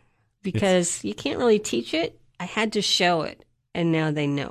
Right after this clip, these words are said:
Speaker 1: it.
Speaker 2: And again, and you have to start, you have to plant those seeds early.
Speaker 1: Very much so.
Speaker 2: You can't, uh, tr-, just l-, legitimately, if you've ever tried to tell a teenager anything, if you don't do it early, it's like trying to have a conversation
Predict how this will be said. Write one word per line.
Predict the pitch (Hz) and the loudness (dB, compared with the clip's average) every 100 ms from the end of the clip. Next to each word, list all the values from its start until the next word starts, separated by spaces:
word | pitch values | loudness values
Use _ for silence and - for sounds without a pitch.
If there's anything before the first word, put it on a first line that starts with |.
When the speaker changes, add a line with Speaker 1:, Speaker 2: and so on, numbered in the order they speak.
| - | -10
Speaker 1:
it. | - | -4
Speaker 2:
And | 113 | -2
again, | 110 127 110 | 2 2 2
and | 110 110 | 0 2
you | 110 | 2
have | 101 107 - - | 2 0 -2 -4
to | - 107 | 0 0
start, | 95 - - 92 92 90 - - - _ 98 | 0 -4 -4 -2 -2 -4 -12 -20 -20 _ -2
you | 107 | 0
have | 98 | 0
to | - | -4
plant | - 101 - | 0 0 2
those | 85 | -2
seeds | - 82 76 71 | -2 -2 -2 -4
early. | 69 - 50 - _ _ | -6 -6 -12 -16 _ _
Speaker 1:
Very | 160 180 185 165 | -4 0 4 4
much | 139 - - | 2 -2 0
so. | 104 | 0
Speaker 2:
You | |
can't, | 104 120 113 104 - | 2 4 4 2 -2
uh, | 113 - 107 - _ _ - | -8 -8 -18 -20 _ _ -8
tr-, | 170 - - 127 | -8 -10 -16 2
just | 143 135 | 2 2
l-, | 131 131 | -2 -2
legitimately, | 120 127 123 104 131 101 95 92 | 2 4 4 6 6 4 0 -4
if | 87 | 0
you've | 120 | 4
ever | 139 147 | 4 4
tried | - 123 110 | 2 2 2
to | 95 | 0
tell | - 101 | 0 0
a | 90 | -2
teenager | - 101 82 76 76 71 | -4 -4 -4 -6 -10 -10
anything, | 71 - 71 62 _ _ - - - _ _ | -12 -12 -14 -14 _ _ -18 -18 -20 _ _
if | 110 110 | -2 0
you | 113 | 0
don't | 95 120 127 | 4 2 4
do | 131 117 | 4 6
it | 113 | 6
early, | 120 131 131 127 | 6 6 4 2
it's | 107 101 - | 0 0 0
like | 101 95 - | 0 -2 -2
trying | - 101 101 | -4 0 0
to | 95 | 0
have | 98 | -2
a | 98 | -4
conversation | 101 98 95 - 95 87 95 87 | -2 -2 -2 -2 -2 -2 -4 -8